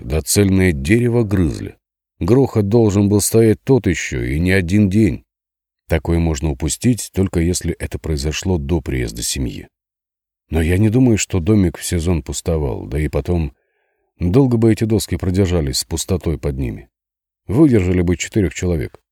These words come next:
Но нет же, должны были хоть где-то дать слабину и проломиться. И что из этого следует? А вообще ничего.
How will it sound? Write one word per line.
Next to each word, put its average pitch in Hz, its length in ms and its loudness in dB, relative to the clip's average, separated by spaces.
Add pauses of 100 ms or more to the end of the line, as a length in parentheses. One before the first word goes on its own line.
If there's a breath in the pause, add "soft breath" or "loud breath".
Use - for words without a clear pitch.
(640)
Но 95 140 2
нет 113 240 2
же, - 200 -10 (400)
должны 120 460 2
были 104 280 4
хоть 95 240 -2
где-то 90 360 0
дать 82 200 -2
слабину 90 420 0
и 67 60 -4
проломиться. 78 680 -4 (1300)
И 90 120 0
что 110 220 0
из 82 120 2
этого 69 220 -6
следует? 57 560 -8 (880)
А - 140 2
вообще 156 340 -2
ничего. - 400 -8